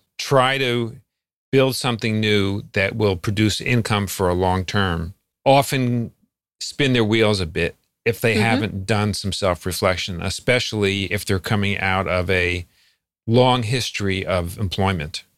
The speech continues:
Speaker 2: I think you're absolutely right. And I can't, I could not have possibly accomplished what I did and actually gotten off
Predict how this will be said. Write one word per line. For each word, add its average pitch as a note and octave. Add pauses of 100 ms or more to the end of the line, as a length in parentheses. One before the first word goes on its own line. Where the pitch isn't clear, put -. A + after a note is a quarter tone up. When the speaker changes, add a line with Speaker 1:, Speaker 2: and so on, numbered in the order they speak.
(360)
Speaker 2:
I B3
think C#4+
you're A3+
absolutely F#3+
right. D#3+
And F3
I F3+
can't, G#3 (240)
I B3
could A#3
not A3
have F#3+
possibly G3+
accomplished F3+
what F3
I D3
did F#3+
and F#3
actually C4+
gotten G3+
off F#3